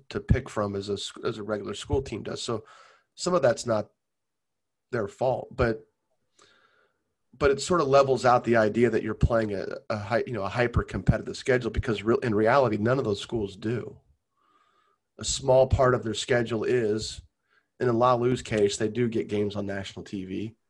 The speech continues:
a-, around Christmas time or, or maybe at the end of the year when they have that, uh, what it amounts to being national championship, which is just mostly prep schools.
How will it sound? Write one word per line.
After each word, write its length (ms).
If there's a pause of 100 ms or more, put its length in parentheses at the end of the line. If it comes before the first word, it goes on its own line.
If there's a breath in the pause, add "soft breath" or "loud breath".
(500)
a-, 60 (220)
around 240
Christmas 400
time 380
or, 120
or 380 (580 soft breath)
maybe 220
at 80
the 100
end 140
of 60
the 80
year 260
when 160
they 80
have 260
that, 280 (360)
uh, 140 (640)
what 140
it 120
amounts 340
to 100
being 340
national 380
championship, 760 (100)
which 180
is 80
just 240
mostly 280
prep 240
schools. 520